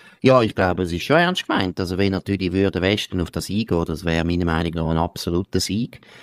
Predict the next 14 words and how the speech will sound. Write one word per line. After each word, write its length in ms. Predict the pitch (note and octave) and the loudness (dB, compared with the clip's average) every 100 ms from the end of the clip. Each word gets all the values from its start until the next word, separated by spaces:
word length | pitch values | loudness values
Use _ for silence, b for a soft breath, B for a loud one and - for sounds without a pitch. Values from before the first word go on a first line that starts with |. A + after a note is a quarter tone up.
| B | B
von 240 | - A2+ G#2+ | 2 2 6
Putin, 420 | B2 B2 C#3 F2+ | 4 4 2 4
oder? 180 | A2+ A2+ | 4 2
Wenn 120 | F#2 | 2
man 100 | F2+ | 2
jetzt 340 | G#2+ C3 - | 2 2 -2
Grenzen 420 | G#2 A2+ A#2+ - | 0 2 2 0
würde 220 | F#2 F#2+ F#2+ | 0 0 0
einfrieren, 580 | A#2 A#2 G2+ G#2+ G2+ | 0 0 2 2 2
dann 140 | F#2+ F2 | 2 2
hätte 320 | F#2 - - | 2 0 -4
er 20 | |
doch, 320 | - G#2 - | 0 0 2
äh, 240 | G2+ F#2+ | 2 2